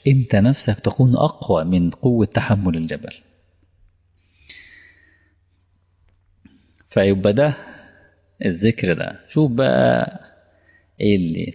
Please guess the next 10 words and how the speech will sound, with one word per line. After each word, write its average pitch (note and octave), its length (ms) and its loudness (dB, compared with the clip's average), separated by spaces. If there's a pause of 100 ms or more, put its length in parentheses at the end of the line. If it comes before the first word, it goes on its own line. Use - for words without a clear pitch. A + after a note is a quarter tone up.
تاخده - 360 -8 (220)
حوالي F#2 640 -2
ما F#2 120 -2
يقلش G#2 680 -2
في - 60 -6
اليوم F2+ 280 0
والليلة F2+ 420 -2 (480)
عن F2 220 -6
تلاتين E2+ 380 -2
أربعين E2 400 -4